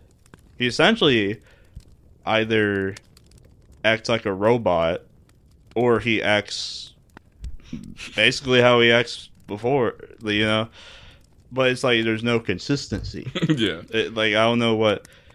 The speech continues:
Speaker 1: you know, why, why, just have 'em act normal.
Speaker 2: Right. Well, and
Speaker 1: Or have 'em act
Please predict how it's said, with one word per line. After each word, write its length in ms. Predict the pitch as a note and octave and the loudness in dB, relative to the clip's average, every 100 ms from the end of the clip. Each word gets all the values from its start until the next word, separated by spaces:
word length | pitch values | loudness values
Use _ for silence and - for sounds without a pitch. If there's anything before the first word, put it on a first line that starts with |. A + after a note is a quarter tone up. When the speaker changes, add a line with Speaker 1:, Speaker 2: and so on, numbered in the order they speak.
| - - - | -20 -20 -10
Speaker 1:
you 120 | A2 | -6
know, 240 | F#2+ B1 - - _ _ - - _ - _ - | -4 -6 -10 -20 _ _ -20 -20 _ -20 _ -10
why, 180 | G#2+ G2+ | -2 0
why, 440 | F#2 G2 F#2+ F#2 - - - - - - - - - | 2 0 0 -2 -8 -20 -20 -20 -20 -20 -20 -20 -16
just 180 | - A#2 | -4 0
have 200 | C#3 D3 | 2 2
'em 100 | C#3 | 2
act 220 | C3 - | 0 0
normal. 360 | C#3+ D#3+ - - - - - - - | -6 -6 -8 -14 -18 -20 -20 -20 -2
Speaker 2:
Right. 340 | C3 A2 D2 - - - - - - _ - | 2 2 0 -6 -18 -20 -20 -20 -20 _ -4
Well, 360 | D#3+ E3+ - D3+ | 2 2 0 -2
and 240 | E3+ E3+ - - - - - - - - - - - C3 _ _ - - - - _ _ _ - | -2 -2 -12 -18 -10 -10 -10 -14 -18 -20 -20 -20 -20 -20 _ _ -20 -20 -20 -20 _ _ _ -8
Speaker 1:
Or 200 | A#2+ B2+ | -2 0
have 240 | C3 B2 | 2 0
'em 160 | A#2+ A2+ | 0 -4
act 340 | - G#2+ - | 0 -2 -2